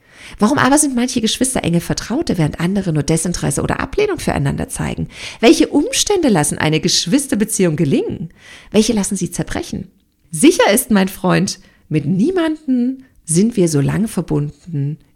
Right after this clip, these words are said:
wie mit unseren Geschwistern. Eltern sterben meist lange vor uns. Unsere Lebenspartner lernen wir erst im Erwachsenenalter kennen. Freunde wählen wir manchmal nur für einen begrenzten Zeitraum.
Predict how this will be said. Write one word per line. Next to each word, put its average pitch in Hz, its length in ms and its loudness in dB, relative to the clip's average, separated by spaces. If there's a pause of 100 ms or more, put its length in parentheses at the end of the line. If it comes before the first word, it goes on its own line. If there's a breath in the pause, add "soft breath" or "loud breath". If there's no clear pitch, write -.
wie 160 320 2
mit 139 260 0
unseren 135 520 -2
Geschwistern. - 600 -10 (840 soft breath)
Eltern 349 380 2
sterben 226 440 -2
meist 208 320 -2
lange 147 220 -2
vor - 300 -6
uns. - 340 -12 (400 loud breath)
Unsere 208 240 2
Lebenspartner 233 680 0
lernen 220 200 4
wir 233 100 2
erst 214 200 -4
im 233 120 -6
Erwachsenenalter 226 920 -4
kennen. - 340 -8 (320 loud breath)
Freunde 285 420 6
wählen 254 160 10
wir 247 80 8
manchmal 208 320 4
nur 214 120 4
für 214 100 -2
einen - 140 0
begrenzten 175 440 -2
Zeitraum. - 500 -6